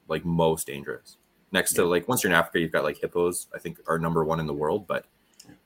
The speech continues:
Speaker 1: polar bears are, are right up there. It's, it's a pretty wild. And so to think that, you know, like I said, Canada's huge. Like, I think to go to one,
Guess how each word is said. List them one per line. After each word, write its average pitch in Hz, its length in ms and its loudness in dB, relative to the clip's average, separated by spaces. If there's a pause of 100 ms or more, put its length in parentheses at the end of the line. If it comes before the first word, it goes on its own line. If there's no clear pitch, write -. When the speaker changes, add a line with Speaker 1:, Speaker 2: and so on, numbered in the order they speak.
Speaker 1:
polar 92 180 8
bears 82 280 6
are, 73 300 0 (160)
are 76 140 0
right 73 220 -2
up 71 180 -6
there. 76 140 -4
It's, - 300 -4
it's - 160 -12
a - 20 -12
pretty 117 200 2
wild. 90 240 6
And 113 120 4
so 151 120 8
to 143 140 4
think 185 320 0
that, 98 240 4 (640)
you 104 100 -2
know, 92 180 0 (100)
like 135 220 2
I - 20 0
said, - 200 0
Canada's 110 360 2
huge. 95 580 -6
Like, 80 220 -4 (240)
I 98 80 2
think 143 260 -2
to 110 100 -4
go - 240 2
to 104 80 6
one, 92 440 0